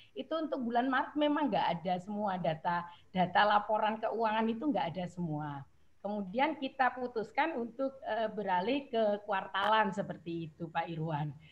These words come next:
Nah, setelah kita beralih ke kuartalan, ternyata untuk periode terjadinya covid kan tahun dua ribu dua puluh gitu ya. Kita asumsikannya,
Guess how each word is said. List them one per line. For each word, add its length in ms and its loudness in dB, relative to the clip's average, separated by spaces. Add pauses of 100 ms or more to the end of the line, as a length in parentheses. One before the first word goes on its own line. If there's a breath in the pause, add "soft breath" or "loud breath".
(140)
Nah, 240 -2 (160)
setelah 480 0
kita 320 4
beralih 400 2
ke 160 -2
kuartalan, 640 2
ternyata 560 2
untuk 240 0
periode 640 2
terjadinya 640 -2
covid 240 -8
kan 140 -2 (420 soft breath)
tahun 160 6
dua 160 4
ribu 240 -2
dua 240 0
puluh 320 0
gitu 240 -6
ya. 240 -2
Kita 320 -8
asumsikannya, 720 -4